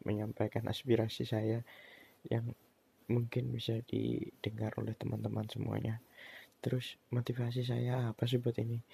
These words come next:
Motivasi saya tuh nggak ada sebenarnya buat ini. Cuma untuk ngisi kegabutan, terus memanfaatkan hobi saya tadi. Mungkin perkenalan singkat ini bisa diterima teman-teman.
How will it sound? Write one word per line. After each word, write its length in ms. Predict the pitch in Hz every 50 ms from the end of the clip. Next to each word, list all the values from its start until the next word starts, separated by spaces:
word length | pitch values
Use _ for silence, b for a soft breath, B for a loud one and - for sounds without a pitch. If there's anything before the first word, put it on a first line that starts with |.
| B B B B B _
Motivasi 480 | - 123 123 127 123 127 120 123 127
saya 240 | 127 131 127 127 131
tuh 160 | 131 135 135
nggak 120 | 131 - - 120
ada 140 | 120 123 127
sebenarnya 400 | 120 117 117 120 120 117 117 113
buat 160 | - - 117
ini. 220 | 110 110 110 113 113 - B B B B B B B _
Cuma 240 | - 123 123 120 117
untuk 160 | 117 117 -
ngisi 240 | 104 120 117 123 -
kegabutan, 960 | - - 113 110 107 110 113 113 113 117 - - 117 117 117 117 117 117 120
terus 400 | 120 - - 123 120 117 - - - B B B B B B B B B B B B _ _ _
memanfaatkan 880 | - 120 117 113 113 113 113 113 - - - - 113 - - - 120 120
hobi 240 | 120 117 113 123 117
saya 240 | 127 113 107 107 -
tadi. 260 | - - - - - - - _ _ _ _ _ _ _ _ _ _ _ _ _ B B B B B B B B B B B _ _ _ _ _ _ - - -
Mungkin 640 | 123 120 120 - _ _ _ _ - 123 117 117
perkenalan 560 | - - 123 - 123 120 120 120 120 120 120 -
singkat 320 | - 117 113 117 113 -
ini 400 | 117 117 120 123 123 123 120 120 - - _ _ - -
bisa 640 | - 113 113 113 - - - 117 113 113 110 107 107 - - - - - _ B B B B B B B B _ _
diterima 560 | - 117 113 - - 117 110 110 107 107 107
teman-teman. 500 | 110 110 110 110 107 110 - - - 107